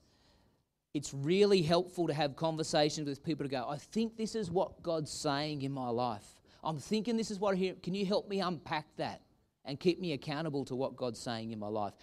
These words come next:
That's the purpose of people in your life, not as experts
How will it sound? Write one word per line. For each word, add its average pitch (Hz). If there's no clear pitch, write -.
That's 180
the 160
purpose 127
of 120
people 123
in 110
your 101
life, 98
not 135
as 151
experts 127